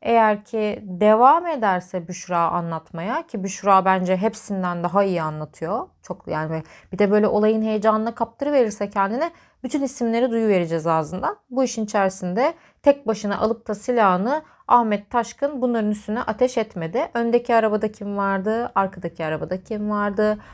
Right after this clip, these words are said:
Ahmet Taşkın'ın yanında kim vardı? Lütfiye'nin peşinde kimler vardı? Lütfiye o gece onların arabasından çıkartılıp alındı mı? Mesela çok önemli bir soru sorulmadı.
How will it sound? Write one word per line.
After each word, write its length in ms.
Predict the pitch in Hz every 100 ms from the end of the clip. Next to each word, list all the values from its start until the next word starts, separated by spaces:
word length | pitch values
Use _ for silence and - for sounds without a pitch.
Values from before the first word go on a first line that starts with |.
| -
Ahmet 340 | 170 170 160 -
Taşkın'ın 360 | 151 - 156
yanında 420 | 165 196 202 214
kim 240 | 208 214 208
vardı? 460 | 202 202 202 208 208 - -
Lütfiye'nin 440 | 185 - 156 151
peşinde 500 | - 156 - 147 160
kimler 380 | - 160 151 170
vardı? 560 | 214 208 208 190 214 208 - -
Lütfiye 520 | 254 - 262 214 202 -
o 180 | 233 269
gece 380 | 233 190 214 254 -
onların 520 | 208 226 233 254 302
arabasından 680 | 214 196 185 185 196 226 277
çıkartılıp 640 | - - 180 175 208 262 -
alındı 440 | 190 185 185 190 202
mı? 220 | 190 196
Mesela 540 | 180 180 165 160 -
çok 180 | - -
önemli 320 | 170 165 165
bir 60 | 160
soru 240 | - 160
sorulmadı. 680 | 156 165 170 170 160 170